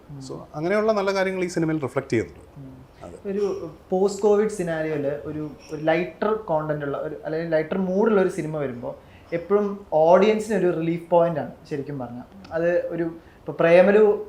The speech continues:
Speaker 1: ഒക്കെ ഒരു സർപ്രൈസ് ഹിറ്റ് ആയിട്ട് ഇപ്പോൾ തിയേറ്ററിൽ
Speaker 2: അതെ.
Speaker 1: ഓടുകയാണ്. ഒരു no brainer kind of, sit back and relax kind of സിനിമയായിട്ടാണ്. ഒരു പെർഫോമറെ സംബന്ധിച്ച് ഒരു, ഒരു ലൈറ്റർ മൂഡുള്ള ഒരു സിനിമയുടെ സെറ്റിലേക്ക് പോകുമ്പോൾ ഈ പറഞ്ഞ റിലീഫ് പോയിന്റ് ഒക്കെ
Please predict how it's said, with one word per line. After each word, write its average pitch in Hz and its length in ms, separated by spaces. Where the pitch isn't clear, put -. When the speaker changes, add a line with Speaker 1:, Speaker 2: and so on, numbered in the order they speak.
Speaker 1:
ഒക്കെ 175 220
ഒരു 175 160
സർപ്രൈസ് 175 440
ഹിറ്റ് 190 200
ആയിട്ട് 175 160
ഇപ്പോൾ 156 340
തിയേറ്ററിൽ 151 200
Speaker 2:
അതെ. 151 140
Speaker 1:
ഓടുകയാണ്. 135 320
ഒരു 180 180
no 208 160
brainer 208 280
kind 180 280
of, 170 100
sit 170 160
back 170 160
and 170 180
relax 160 200
kind 156 180
of 151 60
സിനിമയായിട്ടാണ്. 147 580
ഒരു 226 100
പെർഫോമറെ 262 600
സംബന്ധിച്ച് 202 540
ഒരു, 175 480
ഒരു 180 100
ലൈറ്റർ 170 420
മൂഡുള്ള 175 360
ഒരു 170 80
സിനിമയുടെ 160 600
സെറ്റിലേക്ക് 180 460
പോകുമ്പോൾ 135 500
ഈ 208 320
പറഞ്ഞ 185 220
റിലീഫ് 170 340
പോയിന്റ് 170 260
ഒക്കെ 156 240